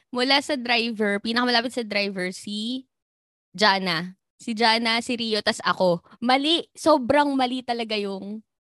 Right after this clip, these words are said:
arrangement namin. So, nung sinabi na ng driver, kasi di ko familiar yung lugar,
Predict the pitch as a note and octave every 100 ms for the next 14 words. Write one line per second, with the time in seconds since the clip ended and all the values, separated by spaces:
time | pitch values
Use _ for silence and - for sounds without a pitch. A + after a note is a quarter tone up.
0 | - A3+ A#3 G3+ G#3 G3+ G3 F3 E3+ E3+
1 | F3 _ _ - _ - D4+ D4+ D4+ -
2 | - _ _ - E4 F4 F4 F#4 D#4+ D4+
3 | D#4 D4+ D#4 A#3+ G#3+ G#3+ C#4+ E4+ C4 C#4+
4 | C4 C4 B3 A3 A3 G#3+ G3+ F3+ D#3 -
5 | F3+